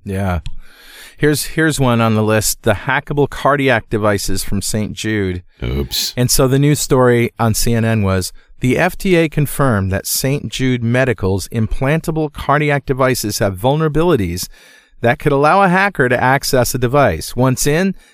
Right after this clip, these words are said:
Speaker 1: they could deplete the battery or administer incorrect pacing or shocks," the F D A <laughs> said.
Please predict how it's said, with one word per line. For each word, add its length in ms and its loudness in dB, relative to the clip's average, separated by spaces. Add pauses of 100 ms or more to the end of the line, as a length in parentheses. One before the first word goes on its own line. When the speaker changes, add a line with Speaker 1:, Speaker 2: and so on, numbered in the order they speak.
(100)
Speaker 1:
they 120 0
could 140 -10
deplete 380 0
the 100 -2
battery 480 2
or 200 0
administer 680 0
incorrect 640 -2
pacing 560 2
or 140 0
shocks," 800 0 (580)
the 160 -2
F 140 2
D 180 -2
A 120 2
<laughs> 20 -8
said. 420 -4